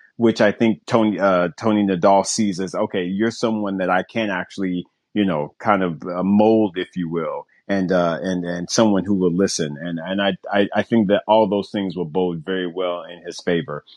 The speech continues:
I mean, again, you've got such discipline that he, that, you know, he, he, uh,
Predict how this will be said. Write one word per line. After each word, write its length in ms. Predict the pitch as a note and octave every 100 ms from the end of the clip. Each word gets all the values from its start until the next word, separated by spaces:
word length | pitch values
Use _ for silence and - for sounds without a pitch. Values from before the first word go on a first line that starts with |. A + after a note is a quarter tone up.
| _
I 80 | A#2+
mean, 200 | A#2+ C3
again, 360 | B2 B2 A2+ F#2+
you've 140 | F#2+
got 360 | G#2+ G2+ F2 -
such 300 | - A#2+ G#2+
discipline 720 | G#2 A2 - G#2 - F2+ E2+
that 160 | E2+ G2+
he, 280 | F#2+ F2 E2
that, 220 | F2+ E2 E2+
you 120 | G2+
know, 180 | F2 E2
he, 320 | G#2+ G2 F2+ - _ _ -
he, 240 | G2+ F#2
uh, 420 | F2 E2 D#2 D2+